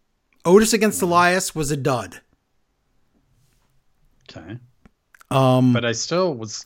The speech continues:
Speaker 2: shocked.
Speaker 1: Okay, hold on. So the women eat Bayley. No, they book, they
Speaker 2: <laughs> I
Speaker 1: book,
Speaker 2: like that
Speaker 1: they
Speaker 2: part.
Speaker 1: book the War Games match.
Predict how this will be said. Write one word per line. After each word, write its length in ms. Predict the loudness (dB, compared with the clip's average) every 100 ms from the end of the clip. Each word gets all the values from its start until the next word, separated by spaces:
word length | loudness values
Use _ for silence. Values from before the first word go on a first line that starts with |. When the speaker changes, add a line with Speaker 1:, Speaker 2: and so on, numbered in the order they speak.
| _ -16
Speaker 2:
shocked. 640 | -10 -8 -6 -8 -14 -20 _ _
Speaker 1:
Okay, 220 | 0 2 0
hold 320 | -2 -2 2
on. 320 | 2 0 -4 _ _ -20 _ _ -14
So 640 | -2 2 4 4 2 0 -12 _ _ _ _ _ _ _
the 180 | -4 0
women 640 | 2 2 2 0 -2 -8 _ -20 -20 -20 -20 -20 _ -20 -20 -6
eat 280 | -4 -4 -2
Bayley. 520 | 0 0 -2 -8 -16 _ _ _ -2
No, 160 | 0
they 120 | 2
book, 320 | 4 2 2 -2
they 80 |
Speaker 2:
<laughs> 20 | -2
I 20 |
Speaker 1:
book, 260 | 2 0
Speaker 2:
like 220 | 0 -10 -10
that 120 | -4
Speaker 1:
they 100 | -4
Speaker 2:
part. 100 | 2
Speaker 1:
book 300 | 2 0 -4
the 140 | -8
War 400 | -8 -4 0 0
Games 500 | 0 -4 -6 -10 -6
match. 500 | -4 -4 -8 -10 -10